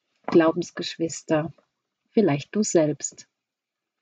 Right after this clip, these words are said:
Hinzu kommt, dass auf einmal Menschen wie du und ich die Funktion übernehmen, zu kontrollieren, wer dabei sein darf und wer abgelehnt wird,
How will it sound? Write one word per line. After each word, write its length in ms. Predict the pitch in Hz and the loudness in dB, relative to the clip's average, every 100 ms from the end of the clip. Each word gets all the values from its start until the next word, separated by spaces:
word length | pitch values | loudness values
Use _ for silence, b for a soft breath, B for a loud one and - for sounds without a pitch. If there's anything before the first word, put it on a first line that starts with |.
| _ _ B B | _ _ B B
Hinzu 400 | - 233 - 302 | 4 4 4 -2
kommt, 400 | - 180 165 - | 0 0 0 -2
dass 140 | 180 | -4
auf 160 | 185 - | -4 -2
einmal 340 | 127 185 175 | 0 2 2
Menschen 460 | 175 165 208 - 233 | 2 4 2 6 6
wie 100 | 196 | 6
du 180 | - 233 | 4 8
und 180 | 247 - | 8 6
ich 420 | - 226 - - | 4 2 0 -12
die 140 | - | -14
Funktion 720 | 180 - 170 - - 170 196 226 | -8 -2 -2 -4 2 4 8 8
übernehmen, 640 | 220 220 208 196 190 196 | 6 2 4 4 4 2
zu 140 | - 185 | 2 -6
kontrollieren, 1040 | - 180 175 - 180 170 220 226 160 156 | -2 0 0 0 0 6 6 6 4 0
wer 140 | 160 | 0
dabei 420 | 156 143 143 127 143 | 2 0 0 -2 0
sein 280 | 196 190 | 0 0
darf 520 | 190 190 220 - - - | 2 2 2 0 -14 4
und 180 | 220 226 | 4 6
wer 200 | 233 208 | 2 0
abgelehnt 680 | - - 160 156 156 143 | -8 -6 -4 -2 -4 -4
wird, 320 | 156 147 - | -6 -6 -10